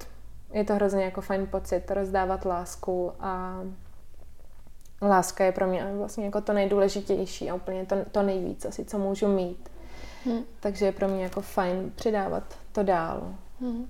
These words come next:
Speaker 1: a víc to nějak jako prohlubovat jako u sebe, u sebe samotný. Kdy si tak jako kolikrát říkám: „Ale jo, máš se ráda, máš se prostě ráda.“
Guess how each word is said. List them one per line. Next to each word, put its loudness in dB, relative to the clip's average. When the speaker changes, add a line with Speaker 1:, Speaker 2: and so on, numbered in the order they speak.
Speaker 1:
a -2
víc -4
to -2
nějak -4
jako -4
prohlubovat 0
jako -2
u -2
sebe, -4
u -10
sebe -2
samotný. -6
Kdy 0
si 0
tak -6
jako -4
kolikrát -2
říkám: -4
„Ale -2
jo, -6
máš -2
se -2
ráda, -2
máš -4
se -4
prostě -2
ráda.“ 0